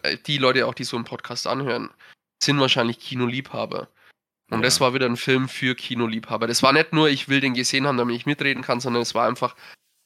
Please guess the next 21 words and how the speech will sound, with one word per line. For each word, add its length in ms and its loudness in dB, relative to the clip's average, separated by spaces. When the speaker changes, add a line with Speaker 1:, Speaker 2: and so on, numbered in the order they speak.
Speaker 1:
deswegen. 600 2
Und 120 4
auch, 300 4
wir, 300 2
wir 100 4
lieben 240 4
unsere 200 2
Streaming-Dienste 760 -2
und 80 2
wir 80 4
schauen 240 6
mittlerweile 360 4
viele 500 0
Filme 280 0
über 100 -2
Streaming-Dienste 720 -2
und 120 0
viele 300 -2
Filme 380 0
werden 200 -2
mittlerweile 480 2